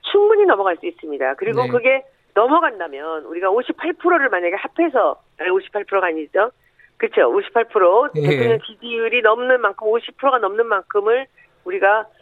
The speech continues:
Speaker 1: 투표에서 획득을 한다면 그, 그동안의 진보 측의 지지율 이상 받는 것은 열린민주당이
Speaker 2: 알겠습니다.
Speaker 1: 감당할 것입니다.
Speaker 2: 예.
Speaker 1: 충분히 기대할 만하고, 그리고 같이 표를 많이 받더라도 우리가 당에 이분들이 들어가시더라도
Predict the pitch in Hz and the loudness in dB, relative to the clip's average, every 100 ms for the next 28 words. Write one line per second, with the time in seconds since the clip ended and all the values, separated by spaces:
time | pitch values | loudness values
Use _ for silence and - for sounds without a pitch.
0 | _ _ _ - - 277 247 190 202 254 | _ _ _ -12 -4 2 2 2 0 0
1 | 311 240 208 220 214 175 196 233 247 _ | 0 0 0 0 0 2 0 0 -4 _
2 | _ _ - 277 277 269 - - 240 240 | _ _ -2 0 0 -4 -14 0 2 2
3 | 214 214 214 202 208 208 208 - 190 190 | 2 0 0 -2 -6 -4 -4 -4 -4 -4
4 | 185 175 185 175 190 226 180 156 139 135 | -6 -6 -4 -4 -2 0 0 0 -2 -2
5 | - 170 170 - _ _ _ _ - - | -4 -6 -6 -10 _ _ _ _ 0 2
6 | 254 214 - 156 135 143 156 151 - _ | 2 -2 -4 -6 -6 -4 -4 -6 -8 _
7 | _ 131 143 135 - 123 - 220 190 - | _ -6 -4 -4 -6 -4 -2 -2 -2 -6
8 | 151 - 320 147 151 127 330 349 339 330 | -8 -6 -4 -2 -2 0 2 4 2 0
9 | 220 220 202 208 214 262 254 247 294 320 | 2 2 2 0 0 -2 2 2 2 0
10 | _ _ _ _ _ - 208 208 220 - | _ _ _ _ _ -16 -8 -2 -2 -2
11 | 202 - _ - 330 320 143 - _ _ | -6 -8 _ -4 0 0 -2 -8 _ _
12 | - 254 220 143 175 - 139 175 170 160 | -6 -4 -2 -2 -4 -8 -6 -2 0 0
13 | 156 156 151 160 175 196 226 - _ - | 0 0 -2 -2 0 0 0 -6 _ -10
14 | 156 185 180 131 - 165 160 165 165 165 | -4 -2 -2 -2 -6 -8 -6 -4 -2 -2
15 | 165 147 - 156 147 175 214 | -2 -4 -2 -2 2 2 2